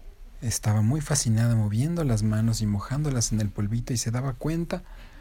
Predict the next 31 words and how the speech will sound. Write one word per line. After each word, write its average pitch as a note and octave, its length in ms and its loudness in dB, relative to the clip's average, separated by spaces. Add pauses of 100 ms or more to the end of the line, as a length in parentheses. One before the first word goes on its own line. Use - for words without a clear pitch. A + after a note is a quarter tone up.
(220)
cómo C#3+ 300 0
al C3+ 80 2
moverse C#3 460 2
sus A2 220 -4
manos B2+ 360 0
dejaban C3 500 -2
un C3 140 -2
destello C#3 520 -2
en B2 60 0
el A#2+ 220 2
aire C#3+ 260 -2
que C#3+ 100 -6
duraba F#3 360 0
un G3 80 0
segundo G#3 440 0
y F#3+ 60 0
después E3 600 -4 (600)
desaparecía. G2+ 920 0 (800)
Se - 240 0
le F#2+ 120 2
ocurrió G2+ 640 0 (460)
saltar G3+ 1120 2
al F3+ 160 0
agua D#3+ 400 0 (100)
y C#3+ 120 -2
llenarse D3 480 2
toda F#3 480 -2
de F3+ 80 -2
ese D3+ 180 -2
destello. A#2+ 480 -2
Dijo, A2+ 300 -4